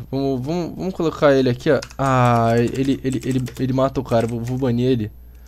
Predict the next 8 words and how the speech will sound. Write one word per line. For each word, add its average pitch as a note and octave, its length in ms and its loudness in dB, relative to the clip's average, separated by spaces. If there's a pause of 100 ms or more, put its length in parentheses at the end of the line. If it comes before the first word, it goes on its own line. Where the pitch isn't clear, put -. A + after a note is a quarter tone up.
(280)
Só C#3 220 0
por... D3+ 360 0 (1400)
Nossa, F3+ 220 4
ele F3 80 2
conseguiu F3 400 0
morrer, F3+ 400 6
véi. B2+ 400 4 (760)
Ele, D#3+ 180 2